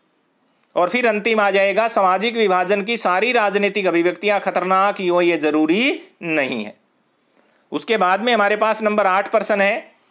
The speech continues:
निम्नलिखित में किस देश को धार्मिक और जातीय आधार पर विखंडन का सामना करना पड़ा? तो एक ही था, महत्वपूर्ण तो कौन था? यूगोस्लाविया। उसके बाद में नंबर नौ है, ये मार्टिन लूथर जून-, ए,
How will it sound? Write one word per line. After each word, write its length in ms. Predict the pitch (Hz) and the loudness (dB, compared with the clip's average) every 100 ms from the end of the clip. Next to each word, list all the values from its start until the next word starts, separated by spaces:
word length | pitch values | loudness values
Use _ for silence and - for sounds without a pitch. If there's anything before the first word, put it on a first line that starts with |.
| _ 135 | _ -4
निम्नलिखित 500 | 185 226 233 233 226 | 0 0 0 -2 -2
में 140 | 233 | -2
किस 160 | 240 208 | -4 -2
देश 240 | 214 214 | -2 0
को 140 | 240 | 0
धार्मिक 360 | 196 160 185 226 | 2 2 0 0
और 100 | 226 | 2
जातीय 320 | 196 196 233 | 2 2 2
आधार 240 | 220 190 196 | 2 2 0
पर 140 | 220 | 0
विखंडन 440 | 202 208 208 226 | 0 -2 0 0
का 120 | 220 208 | 0 0
सामना 320 | 202 202 202 | 0 0 0
करना 280 | 202 196 196 | 0 0 0
पड़ा? 200 | 208 214 | 0 2
तो 120 | 214 | 2
एक 240 | 208 208 | 2 0
ही 80 | 190 | -2
था, 340 | 156 113 - _ _ _ _ _ | -2 -4 -6 _ _ _ _ _
महत्वपूर्ण 500 | 123 131 196 202 214 | -4 0 0 2 0
तो 140 | 214 208 | 0 0
कौन 240 | 202 196 | 0 0
था? 120 | 214 | 0
यूगोस्लाविया। 840 | 220 196 190 196 190 151 127 113 107 - _ _ _ _ _ _ _ _ _ _ _ _ _ _ _ _ _ - | 0 0 0 0 2 0 0 -2 -4 -8 _ _ _ _ _ _ _ _ _ _ _ _ _ _ _ _ _ -12
उसके 220 | 214 214 | -6 -2
बाद 260 | 190 196 202 | 0 0 0
में 180 | 226 226 | 0 0
नंबर 280 | 196 202 | 0 2
नौ 180 | 190 208 | 2 2
है, 160 | 214 226 | 2 0
ये 100 | 214 | 0
मार्टिन 360 | 185 185 214 | 0 0 0
लूथर 680 | 190 190 214 214 220 214 220 - 123 | 0 0 0 2 2 0 -4 -18 -6
जून-, 380 | 147 202 196 165 | -2 -2 -2 0
ए, 280 | 156 156 | 0 0